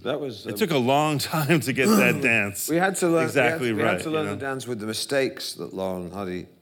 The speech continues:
Speaker 1: but the slight errors that they have in their dance. And we had to learn the, the, the errors, as it were, and the mis-, slight missteps that they did. And then when we,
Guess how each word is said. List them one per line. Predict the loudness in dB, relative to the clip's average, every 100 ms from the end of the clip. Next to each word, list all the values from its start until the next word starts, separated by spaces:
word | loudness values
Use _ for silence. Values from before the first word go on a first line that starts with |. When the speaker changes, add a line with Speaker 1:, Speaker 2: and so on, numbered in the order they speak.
| -12
Speaker 1:
but | -10
the | -6
slight | -4 -2 -2 -2
errors | -2 0 0 -4
that | -8
they | -6
have | -6
in | -4 -2
their | -2 -2
dance. | -6 -8 -10 -14 -16 -20 -20 _ -10
And | -8 -8 -10 -10
we | -8
had | -8
to | -6
learn | -4 -2 -4 -6
the, | -8 -8
the, | -6 -4 -4
the | -4 -2
errors, | -2 -2 -2 -6 -8 -10 -10 -12
as | -10
it | -8
were, | -6 -6 -6
and | -8 -8
the | -8
mis-, | -6 -4
slight | -4 -4 -4 -4 -6
missteps | -6 -4 -4 -6 -8 -12
that | -12 -10
they | -10
did. | -8 -12 -12 -20 -20 -20 -20 -12
And | -10
then | -8 -8 -8
when | -10
we, | -8 -10